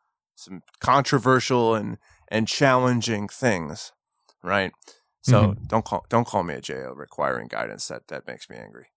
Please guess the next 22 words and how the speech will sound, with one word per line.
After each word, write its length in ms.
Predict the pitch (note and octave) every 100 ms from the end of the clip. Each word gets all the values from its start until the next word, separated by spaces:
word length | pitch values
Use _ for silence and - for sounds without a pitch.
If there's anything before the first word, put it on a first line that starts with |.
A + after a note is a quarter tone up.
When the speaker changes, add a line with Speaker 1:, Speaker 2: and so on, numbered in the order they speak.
| _ _ - - - _ _ _
Speaker 2:
Hey, 160 | G3 A3+
I 140 | G3+ C3
mean, 300 | B2 A#2+ A#2 - - _ _ -
Speaker 1:
I'm 80 | E3
just 200 | F3+ -
kidding. 200 | F3+ C#3
I 60 |
embrace 400 | C#3 B2 D3 C#3+
it, 80 | G#2
remember? 380 | F#2+ A2+ C3 C3+ _
Speaker 2:
<laughs> 140 | _ - - - - - D#3 - D3 - - -
Speaker 1:
All 80 | A#2+ - - A2 _ -
right, 240 | D3 C3+ -
I'm, 200 | D#3+ F#3+
I, 140 | D#3+ E3
I 140 | E3+
have 180 | A3 G#3+
five 300 | - D#3+ D3
things 320 | D3+ D3 C#3+
I'm 60 | C3+
gonna 160 | C#3 B2+
say, 320 | C#3 C#3